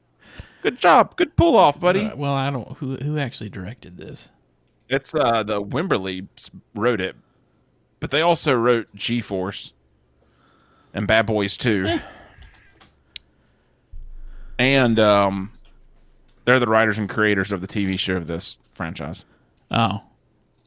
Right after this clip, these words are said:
Speaker 1: Which was canceled this week,
Speaker 2: I re-,
Speaker 1: by the
Speaker 2: I saw
Speaker 1: way.
Speaker 2: that. I was like, "Oh, I didn't know they had a," oh, John Turteltaub is the director.
Speaker 1: <laughs>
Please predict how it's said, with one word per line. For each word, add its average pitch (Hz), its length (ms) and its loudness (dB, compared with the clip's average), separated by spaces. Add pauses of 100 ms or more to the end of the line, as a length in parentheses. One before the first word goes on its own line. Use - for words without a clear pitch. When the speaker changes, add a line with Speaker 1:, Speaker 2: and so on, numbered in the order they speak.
(2750)
Speaker 1:
Which 165 240 4
was 147 120 -4
canceled 147 560 -4 (220)
this 101 180 -6
week, 90 220 -4
Speaker 2:
I 151 80 4
re-, 175 160 2
Speaker 1:
by 190 80 2
the 160 60 4
Speaker 2:
I - 20 4
saw 196 240 4
Speaker 1:
way. 185 80 2
Speaker 2:
that. 101 280 -2 (1500)
I 139 120 2
was 131 100 2
like, 127 140 2
"Oh, 208 140 4
I 123 100 4
didn't 127 220 0
know 135 140 4
they 135 120 4
had 160 260 0
a," 107 180 -4
oh, 156 180 4
John 143 360 4
Turteltaub 120 600 0
is 90 120 -10
the 82 60 -16
director. 92 480 -10 (2250)
Speaker 1:
<laughs> 185 100 2